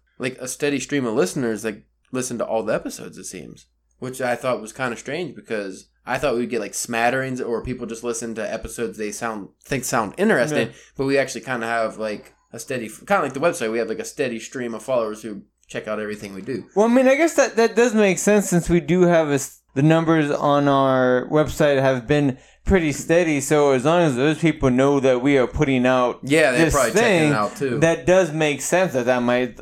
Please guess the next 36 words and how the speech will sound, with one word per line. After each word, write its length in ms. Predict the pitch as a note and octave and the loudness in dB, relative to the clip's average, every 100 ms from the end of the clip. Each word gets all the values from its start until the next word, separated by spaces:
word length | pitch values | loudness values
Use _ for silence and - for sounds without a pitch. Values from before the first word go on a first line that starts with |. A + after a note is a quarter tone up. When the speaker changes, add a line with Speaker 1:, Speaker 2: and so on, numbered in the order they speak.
| - B2+ | -16 -2
Speaker 2:
that 280 | C#3 - _ | -2 -2 _
there's 320 | B2 C#3 C3 | 0 2 0
some 220 | - D3 | 0 0
of 120 | C3 A#2+ | 2 2
them 160 | B2+ | 2
that 160 | B2 A2+ | 4 2
will 100 | A2+ | 2
check 280 | - C3+ A#2+ | 2 -2 0
it 80 | G#2 | -2
out. 420 | A#2 A2 - B2+ - - _ - _ - | 0 0 0 -4 -10 -20 _ -20 _ -18
Speaker 1:
Well, 240 | A#2+ B2+ | -14 -12
it's 100 | - | -12
very 200 | D3 D3 | -6 -6
much 240 | B2+ C3 B2+ | -2 -2 -4
appreciated 880 | - - C#3 C3 G2+ F#2+ F2+ F2+ | -12 -10 -12 -12 -12 -12 -10 -12
from 100 | - | -6
Speaker 2:
Oh, 40 | - | 0
Speaker 1:
all 120 | F3 | 2
Speaker 2:
it 40 | A#2 | 2
Speaker 1:
of 60 | |
us. 40 | G2 | 0
Speaker 2:
definitely 420 | D3+ D3 A#2 A#2 | 0 2 2 2
is. 400 | C#3+ A#2 A2 - - _ _ _ _ _ | 2 2 0 -6 -18 _ _ _ _ _
Speaker 1:
Anyway, 320 | F3+ G3 D3 | -4 0 2
the 360 | C3 C3 B2 A2 - - _ _ _ | 2 0 -2 -2 -10 -18 _ _ _
synopsis 760 | - - C#3 C#3+ D3+ - C#3+ - | -20 -14 -8 -6 -6 -8 -14 -8
or 120 | A2+ | -6
description 520 | A2 - - - A#2+ | -6 -8 -8 -6 -6
of 140 | A2+ G#2+ | -8 -6
this 180 | A2 | -8
book: 320 | - A#2+ B2+ - _ _ _ _ _ | -8 -8 -8 -12 _ _ _ _ _
magic 400 | B2 F3+ A3+ G3+ | 0 0 0 -6
has 140 | A2+ | -8
cured 380 | - - D#3+ - - | -12 -6 -4 -4 -2
every 220 | G3+ G#3+ | -4 -2
disease, 580 | D3 A#2+ B2 A#2+ G2 | -6 -6 -4 -2 -4